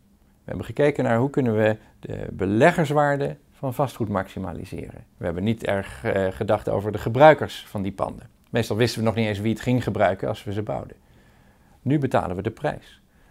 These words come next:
En de discussie over de waarde van vastgoed is een non-discussie geworden, want heel veel vastgoed is niet meer te verhuren. Behalve die panden die prettige panden zijn om in te werken, omdat ze wel gebouwd zijn met de gebruiker in het achterhoofd.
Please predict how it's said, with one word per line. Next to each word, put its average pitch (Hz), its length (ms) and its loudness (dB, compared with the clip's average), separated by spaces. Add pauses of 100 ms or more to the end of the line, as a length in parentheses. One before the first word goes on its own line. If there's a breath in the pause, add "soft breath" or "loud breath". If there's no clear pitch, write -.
(500 soft breath)
En 110 60 -2
de 104 80 -2
discussie 123 460 4
over 107 140 6
de 98 80 0
waarde 123 320 8
van 104 120 -2
vastgoed 120 480 0
is 113 80 0
een 113 120 4
non-discussie 127 640 2
geworden, 95 460 -4 (640 soft breath)
want 131 140 -2
heel 139 100 6
veel 120 80 2
vastgoed 117 340 2
is 131 220 0
niet 131 160 4
meer 117 220 4
te 110 100 -4
verhuren. 127 480 -4 (1120 soft breath)
Behalve 151 320 6
die 170 140 0
panden 160 560 2 (400 soft breath)
die 135 480 0 (720)
prettige 185 380 4
panden 151 300 2
zijn 135 220 2
om 135 80 0
in 123 100 0
te 120 120 0
werken, 123 500 2
omdat 139 240 -4
ze 151 100 -6
wel 180 200 8
gebouwd 113 380 6
zijn 87 300 -4
met 107 120 -4
de - 60 -10
gebruiker 101 440 -2
in 92 60 -2
het 92 120 -6
achterhoofd. - 600 -8